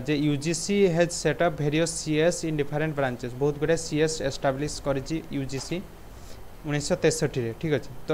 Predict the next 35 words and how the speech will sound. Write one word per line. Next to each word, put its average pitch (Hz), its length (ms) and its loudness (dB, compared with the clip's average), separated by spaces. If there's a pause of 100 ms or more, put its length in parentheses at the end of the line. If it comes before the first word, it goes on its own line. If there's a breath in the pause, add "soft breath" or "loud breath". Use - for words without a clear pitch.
ସେଇ 175 240 0
ସି - 220 -2 (100)
ଏସ୍ର 170 200 4 (120)
ଫୁଲ୍ 165 220 0
ଫର୍ମ 165 240 2
ଆପଣଙ୍କୁ 151 260 -4
ପଚାରିଛି, 143 400 -2 (500 loud breath)
ସି - 120 -6 (100)
ଏସ୍ 147 320 4
ଷ୍ଟାଣ୍ଡ 135 320 0
ଫର୍, 110 220 -4 (560)
ଓକେ, 139 140 -4 (160)
ସୋ 156 80 -2 (100)
ସି 160 180 -4
ଏସ୍ର 160 240 2 (100)
ଫୁଲ୍ 156 220 -2
ଫର୍ମ 165 140 0 (100)
ଆପଣଙ୍କର 147 380 -4
ହେଲା 180 140 -2 (500 loud breath)
ସେଣ୍ଟର 156 460 0
ଫର୍ 165 220 2
ଆଡଭାନ୍ସ 139 380 -2
ଷ୍ଟଡି, 135 300 2 (320)
ସି - 180 -6
ଏସ୍ର 131 320 0 (100)
ଫୁଲ୍ 127 200 -2
ଫର୍ମ 180 140 0 (640 loud breath)
କ'ଣ 143 120 -2
ନା 180 160 2
ଅପସନ୍ - 240 -2
ନମ୍ବର 147 180 2
ଏ, 143 140 4 (540)
ସେଣ୍ଟର 139 460 2 (120)
ଫର୍ 175 240 4
ଆଡଭାନ୍ସ 143 320 -2